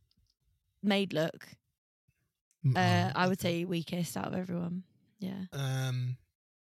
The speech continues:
Speaker 2: yeah, I think I agree. Um, I really hate
Speaker 1: I just think it wasn't, it
Speaker 2: Go on, you first.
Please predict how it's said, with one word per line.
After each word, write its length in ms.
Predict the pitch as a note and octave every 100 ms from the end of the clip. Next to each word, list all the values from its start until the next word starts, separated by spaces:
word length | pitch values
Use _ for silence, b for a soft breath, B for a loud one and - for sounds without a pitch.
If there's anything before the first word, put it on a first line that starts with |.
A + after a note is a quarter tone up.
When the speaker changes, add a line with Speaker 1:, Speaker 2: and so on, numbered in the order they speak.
| _ _ _ - -
Speaker 2:
yeah, 300 | C3 A#2 A2
I 40 |
think 220 | A#2 A2+ A2
I 40 | G#2+
agree. 420 | - G#2+ A2 B2+ b b b b b
Um, 220 | C#3 C#3 C3+
I 120 | D3
really 360 | D3+ D#3 D#3 D#3+
hate 340 | C3+ E3 C#3+
Speaker 1:
I 60 | G#3
just 200 | G#3+ -
think 160 | A#3
it 100 | -
wasn't, 320 | G3+ A3 G3+ -
it 120 | - _ _ _ _ _ _ _ _ C#3+
Speaker 2:
Go 80 | C3+
on, 100 | A#2+
you 80 | A#2
first. 340 | A2+ A#2+